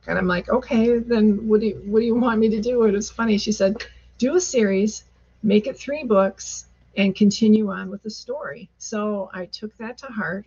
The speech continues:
and, uh, that's what I did. And, uh, that's, um, An Awakening is my second book. So it's about really, um,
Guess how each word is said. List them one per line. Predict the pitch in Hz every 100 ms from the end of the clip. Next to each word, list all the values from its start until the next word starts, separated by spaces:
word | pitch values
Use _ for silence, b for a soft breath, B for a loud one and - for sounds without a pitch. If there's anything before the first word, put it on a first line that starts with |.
| -
and, | 190 180 185 -
uh, | 170 196 165 185
that's | 185 -
what | 214
I | 254
did. | 220 208 202 220 - B B B B B
And, | 208 214 208 196
uh, | 202
that's, | 202 202 - _ -
um, | 208 196 196 196 - _ _ - _ -
An | 233
Awakening | 254 220 214 208 208 202
is | 185
my | 180
second | 190 170 - 233
book. | 190 196 _ _ _ _ _ _ _ _ _ _ _ _ _ _
So | - 240 233 226 214 - _ _ _ -
it's | 226 240
about | 214 254 302 226
really, | 202 233 233 214 202
um, | 196 185 185 190